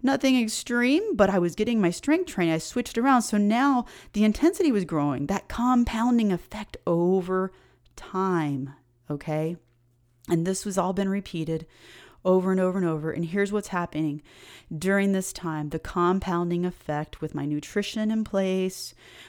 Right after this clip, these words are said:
with my cardio in place, with my strength training in place. You know, I haven't done the math, but, um, we're, we're going here. It was two thousand seventeen when I started, and I, I made that decision that I needed to do something different in my life.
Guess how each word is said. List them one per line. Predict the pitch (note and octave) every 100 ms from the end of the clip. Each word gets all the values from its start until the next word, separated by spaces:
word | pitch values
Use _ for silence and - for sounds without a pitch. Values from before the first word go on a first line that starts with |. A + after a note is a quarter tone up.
| -
with | -
my | -
cardio | D3+ - A3 G#3+ G#3+ G3+ G3
in | G3
place, | - E3+ E3+ E3+ E3
with | F#3 -
my | C3+
strength | - - G#3+ G#3+
training | - G3 F#3 F#3+
in | F#3 F#3
place. | F3+ E3+ E3 E3+ - _ - - - _
You | -
know, | E3+ E3 -
I |
haven't | A3 A3+
done | G#3 F#3+
the | E3+
math, | E3+ D#3 D3 D3+ -
but, | D#3+ D#3+ D#3 - - _
um, | D#3 D3+ D3 D3 -
we're, | - F3+ F3
we're | - E3 F3
going | E3+ F3 E3
here. | E3+ E3 E3 - - -
It | -
was | D3+
two | G#3
thousand | G3+ F#3 F3+
seventeen | E3 F#3 G3+ F#3+ G#3+ G3+ F3+ D#3+
when | D#3
I | D3+
started, | - - F3 F3 E3
and | D#3
I, | D3+ D3+ D#3
I |
made | D3+ D#3+ F3 F3 E3+
that | E3 D#3
decision | E3+ - E3+ D#3+ D#3+
that | D#3
I | F3
needed | C#4+ F4
to | C#4+
do | D4
something | C#4+ C4+ B3
different | A#3 A#3 G3
in |
my | F3 D3+
life. | F#3+ G3+ F#3+ F#3